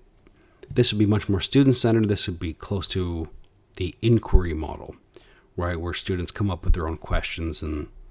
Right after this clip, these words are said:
try to answer their own questions and come up with their own answers through their own research.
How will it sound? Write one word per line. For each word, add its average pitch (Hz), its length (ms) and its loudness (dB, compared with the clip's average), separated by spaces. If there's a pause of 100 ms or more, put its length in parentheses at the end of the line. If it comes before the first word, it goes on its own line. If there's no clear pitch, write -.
(760)
try 95 180 -2
to 87 100 -4
answer 90 320 -4
their 85 300 -6
own 101 380 0 (580)
questions 82 560 -4
and 87 80 -8
come 98 160 -2
up 85 160 -6
with 95 80 4
their 87 160 -2
own 92 100 -2
answers 92 360 -4
through 101 160 -4
their 85 200 -4
own 82 140 -4
research. - 540 -6